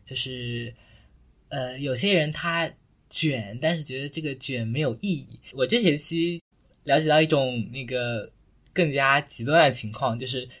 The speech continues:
这个卷不仅是没有意义，而且有重大危害。<laughs> 因为这学期我们到了保研的时候，然后卷这个行为就变得格外的恐怖。我有个同学，他期末季那个，呃，摔断了一条腿，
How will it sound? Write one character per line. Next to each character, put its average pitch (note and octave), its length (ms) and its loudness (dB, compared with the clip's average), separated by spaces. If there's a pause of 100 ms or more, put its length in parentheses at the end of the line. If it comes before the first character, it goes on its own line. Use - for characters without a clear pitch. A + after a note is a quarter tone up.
这 - 80 -4
个 F3 120 6
卷 B2+ 280 4
不 F#3 120 -2
仅 C3 160 2
是 B2+ 100 -2
没 C3+ 100 2
有 C3+ 140 8
意 E3+ 260 0
义， A#2+ 80 -2
而 B2 120 4
且 D3 120 -4
有 A#2+ 120 -2
重 D#3+ 260 2
大 C3+ 160 12
危 C3 180 0
害。 C#3 220 -2 (400)
<laughs> - 400 -16
因 F#3 80 0
为 F#3 100 4
这 G3+ 120 -2
学 D#3 160 2
期 E3 320 0
我 C3 160 0
们 A2 260 -4
到 D3 160 2
了 B2 160 0
保 G#2 180 -4
研 G2 160 -8
的 D3 120 -4
时 G#2+ 160 -6
候， - 180 -16 (140)
然 A2+ 100 -18
后 A#2 320 -12 (720)
卷 B2+ 300 2
这 D3 80 0
个 D3 80 4
行 A#2 200 0
为 B2 120 -2
就 B2+ 160 2
变 B2+ 280 4
得 A2 180 0
格 G#2+ 280 -6
外 C3 180 4
的 A2+ 120 2
恐 - 300 -2
怖。 - 280 -8 (540)
我 C3+ 100 2
有 C#3 140 6
个 A#2 120 2
同 A#2 240 -2
学， A2 200 -4
他 A#2 280 0
期 C3+ 280 -6
末 C#3 220 -2
季 A2+ 340 -4
那 G#2+ 160 -8
个， G2+ 400 -12 (460)
呃， G#2+ 260 -6
摔 C#3 280 8
断 D3+ 180 8
了 B2 100 4
一 B2+ 40 -2
条 A2 220 -2
腿， G#2 340 -4